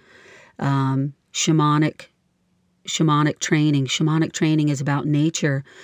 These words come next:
and how we interact with nature on an energetic and spiritual way as well. I've probably got about nine different certifications at this point,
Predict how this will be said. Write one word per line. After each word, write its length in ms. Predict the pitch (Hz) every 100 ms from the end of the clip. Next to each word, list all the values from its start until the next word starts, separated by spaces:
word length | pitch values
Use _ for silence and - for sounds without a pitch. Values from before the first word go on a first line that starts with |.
| - -
and 100 | 147
how 180 | 151 156
we 120 | 151
interact 520 | 156 151 151 151 -
with 160 | 147 -
nature 560 | 147 147 - 151 135 - - -
on 120 | 147
an 180 | 143 156
energetic 640 | 156 156 139 147 143 139
and 120 | 139
spiritual 580 | - - 139 139 - 147
way 260 | 139 135 135
as 140 | 135
well. 420 | 151 139 139 135 - _ _ - - - - - _ _ _ _ _ _
I've 160 | - 156
probably 320 | - 196 196
got 240 | 170 170 156
about 340 | 147 147 147 -
nine 420 | 160 160 165 175
different 320 | 175 170 170
certifications 920 | - 165 160 160 - 160 160 165 147 143
at 100 | 139
this 180 | 156
point, 540 | - 165 156 156 -